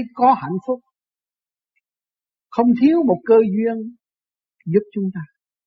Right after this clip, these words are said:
Chúng ta có thượng, trung, hạ, có bộ đầu, có bộ ngực, có ngũ tạng, rất rõ ràng. Mà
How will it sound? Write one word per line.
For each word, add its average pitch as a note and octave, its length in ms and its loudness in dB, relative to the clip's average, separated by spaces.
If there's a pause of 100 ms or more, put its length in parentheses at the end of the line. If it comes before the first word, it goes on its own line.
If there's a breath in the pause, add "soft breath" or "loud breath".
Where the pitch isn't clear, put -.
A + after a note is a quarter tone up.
(760)
Chúng F#3+ 200 -4
ta F#3+ 140 4
có G#3+ 100 0 (120)
thượng, C3+ 200 -8 (260)
trung, F#3 140 2 (180)
hạ, C3+ 320 -6
có F3 180 -4
bộ C#3+ 160 0
đầu, C3 280 -2 (320)
có F#3 180 0
bộ C#3+ 200 2
ngực, C3 160 -4 (280)
có F3 200 0
ngũ C#3 220 -2
tạng, B2+ 240 -10 (1120)
rất F3 120 -2
rõ C#3+ 180 -2 (180)
ràng. C3 200 -18 (1700)
Mà C#3 100 -6